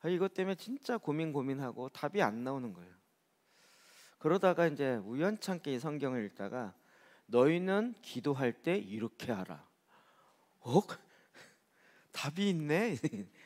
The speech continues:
"너희는 기도할 때 이렇게 하라." 아니, 주님이 아예 정확하게 알려주고 계신 거예요. 그리고 이제 주기도문이 있는 거죠. 그래서 제가 주기도문 갖고 기도한다는 건 알았지만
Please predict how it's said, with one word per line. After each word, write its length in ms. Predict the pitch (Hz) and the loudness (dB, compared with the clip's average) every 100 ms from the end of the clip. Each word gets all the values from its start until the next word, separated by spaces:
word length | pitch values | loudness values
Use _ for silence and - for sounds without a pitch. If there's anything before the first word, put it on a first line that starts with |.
| - - - | -20 -20 -2
"너희는 540 | - 131 - 160 160 | 0 0 -2 -2 -2
기도할 460 | 160 139 139 127 113 | -4 -4 -4 -2 -4
때 180 | - 147 | -4 -6
이렇게 520 | - 113 113 - - | -4 -4 -6 -10 -12
하라." 240 | 73 52 - - 220 254 233 - - - _ _ _ _ - | -10 -12 -20 -10 -6 -4 -6 -10 -20 -20 _ _ _ _ -4
아니, 340 | 208 233 - _ _ | -2 -2 -4 _ _
주님이 320 | - 208 240 233 _ _ - | -8 -4 -4 -6 _ _ -16
아예 300 | - 175 233 - | -2 0 0 -2
정확하게 600 | - - 131 - - 202 | -6 -2 -2 -2 0 2
알려주고 500 | 135 135 - 98 95 | 2 0 -6 -12 -16
계신 300 | 85 69 - | -16 -18 -20
거예요. 160 | 71 _ _ _ _ _ - | -20 _ _ _ _ _ 0
그리고 240 | 190 226 | 2 4
이제 180 | 185 165 | 2 0
주기도문이 600 | - 113 123 120 117 101 | -2 -8 -6 -6 -6 -8
있는 260 | 90 87 | -10 -14
거죠. 260 | 85 - - _ _ - - - - - - - - - - | -20 -20 -20 _ _ -20 -20 -20 -20 -20 -20 -20 -20 -20 -6
그래서 160 | 165 165 | 0 4
제가 120 | 165 | 4
주기도문 520 | 165 143 175 233 233 | 2 -2 0 2 2
갖고 240 | 196 - 151 | 0 -4 -8
기도한다는 520 | 135 143 135 135 135 | -4 -2 -2 0 -2
건 140 | 143 | -2
알았지만 800 | 117 95 110 - 117 143 123 95 | -4 -4 -8 -10 -6 -4 -4 -6